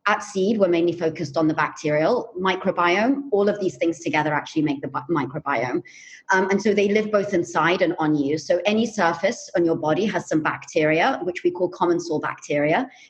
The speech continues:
'cause they, it's a bidirectional relationship for the most part. They live there peacefully. You won't notice that they're even there. Um, and so the microbiome is just the collection of the trillions of these microbes that live in and on,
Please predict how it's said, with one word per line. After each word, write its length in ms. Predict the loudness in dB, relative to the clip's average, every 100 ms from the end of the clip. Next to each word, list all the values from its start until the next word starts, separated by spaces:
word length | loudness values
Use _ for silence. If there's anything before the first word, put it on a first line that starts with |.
| -4
'cause 140 | 0
they, 320 | 2 2 0 -2
it's 160 | -2
a 60 | 0
bidirectional 720 | 2 2 2 0 -2 -2 0
relationship 600 | 2 0 0 -2 -4 -6
for 60 | -2
the 80 | 0
most 300 | 0 -2 0
part. 320 | 2 2 0
They 140 | 0 0
live 140 | 0
there 180 | -2 -6
peacefully. 640 | -8 -8 -2 0 2 0 -4 -10 -20 _
You 340 | 0 2 2 0
won't 240 | 0 0
notice 300 | 0 -2 -4 -8
that 100 | -2
they're 160 | 0 2
even 300 | 2 2 2
there. 340 | 2 0 -2 -8 -20 -20 -2
Um, 380 | 2 2 2 0 0
and 160 | -2
so 380 | 2 2 2 -2 0
the 60 |
microbiome 600 | 2 2 0 2 2 2
is 80 | 0
just 200 | -2 -8
the 60 | -6
collection 480 | -2 0 0 -2 -2
of 80 |
the 80 | -2
trillions 560 | -4 -2 2 2 0 -2
of 100 | -4
these 160 | -2
microbes 560 | -2 -2 -2 0 0 0
that 100 | -2
live 220 | 0 -2 0
in 160 | 0
and 140 | 2
on, 100 | 2